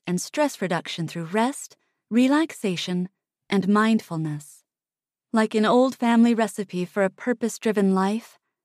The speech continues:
I share the right ingredients for happiness and teach you through step-by-step instructions the secret sauce for healing.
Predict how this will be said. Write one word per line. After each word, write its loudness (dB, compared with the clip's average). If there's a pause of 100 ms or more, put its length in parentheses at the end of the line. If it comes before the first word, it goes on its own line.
(160)
I 2
share 0
the 2
right 2
ingredients 2
for -8
happiness -4 (140)
and 6
teach 0
you 0
through -2
step-by-step -2
instructions -4
the -6
secret -4
sauce -4 (140)
for -2
healing. -4